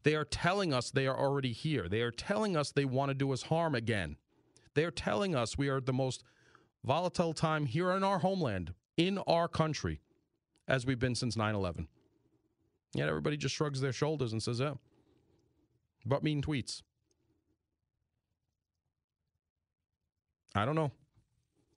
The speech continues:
I don't know what's gonna take for us to learn. It's, uh, four twenty-two here at W I L K.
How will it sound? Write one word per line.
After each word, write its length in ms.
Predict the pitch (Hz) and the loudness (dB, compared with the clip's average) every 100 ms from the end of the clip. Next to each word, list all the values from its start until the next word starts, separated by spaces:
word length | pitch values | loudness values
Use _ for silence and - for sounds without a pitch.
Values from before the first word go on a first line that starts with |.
| _ - | _ -8
I 60 | 104 | -4
don't 80 | 127 | -2
know 60 | |
what's 160 | 143 135 | -2 -2
gonna 120 | 147 | -2
take 200 | 139 151 | 0 -2
for 120 | 139 | -2
us 100 | 143 - | -4 -2
to 80 | |
learn. 280 | 147 160 117 - _ _ _ _ _ _ _ _ _ | -2 0 -2 -6 _ _ _ _ _ _ _ _ _
It's, 300 | - 101 - | -6 -6 -4
uh, 220 | 101 95 | -2 -2
four 260 | 90 143 139 | -4 -4 -4
twenty-two 480 | - 135 113 151 135 | -2 -4 -2 -2 -2
here 160 | 92 | -4
at 60 | 87 | -4
W 260 | 90 90 90 | -4 -2 -2
I 120 | 90 | -2
L 100 | 92 | -2
K. 160 | 110 | -4